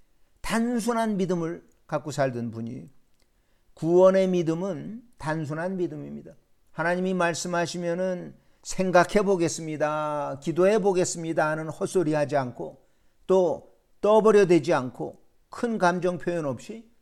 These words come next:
순종하는 믿음입니다. 여러분 자신에게 한번 물으시길 바랍니다. "나는 어떤 사람인가?" 여호와께서 주일날마다, 수요 예배 때마다,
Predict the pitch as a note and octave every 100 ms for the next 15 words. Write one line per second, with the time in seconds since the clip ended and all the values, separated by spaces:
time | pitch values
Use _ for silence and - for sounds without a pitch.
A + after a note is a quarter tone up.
0 | _ - F#3 D3+ C#3 A#2+ C#3 D#3 - _
1 | - E3 F3 B2 B2 - - _ - -
2 | _ _ _ _ _ _ _ _ _ D3+
3 | D3 D#3 D3 C#3 D3 D3 C#3 B2 C#3+ B3
4 | - _ D#3 D3 D3+ D3 - D3 D#3 C#3+
5 | D3 C3 C3 B2+ C3 C3 C#3+ D#3 D#3+ D#3
6 | C#3+ D3 C#3 C#3 C3+ C3 C3 B2+ B2 D3
7 | _ _ _ _ _ _ _ - D#3 E3
8 | E3 E3 E3 C#3 F3 E3+ D#3 - - _
9 | _ _ _ D3+ E3 E3+ E3 D#3+ D#3 D3+
10 | D#3+ D#3+ D3+ _ _ _ - - E3+ E3+
11 | E3 D#3+ D#3+ - D#3 D3+ D3 D#3+ E3